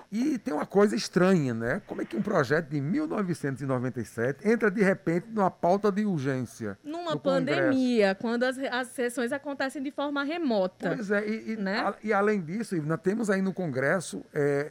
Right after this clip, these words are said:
Speaker 1: uma reforma tributária que está pegando fogo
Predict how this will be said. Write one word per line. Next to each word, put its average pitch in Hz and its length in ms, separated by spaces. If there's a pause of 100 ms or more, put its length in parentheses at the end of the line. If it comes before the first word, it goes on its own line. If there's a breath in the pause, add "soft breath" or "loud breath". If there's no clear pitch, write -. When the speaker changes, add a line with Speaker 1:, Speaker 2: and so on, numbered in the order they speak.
Speaker 1:
uma 185 240
reforma 139 560
tributária 160 800 (200)
que - 100
está 135 580 (320)
pegando 147 340
fogo 160 480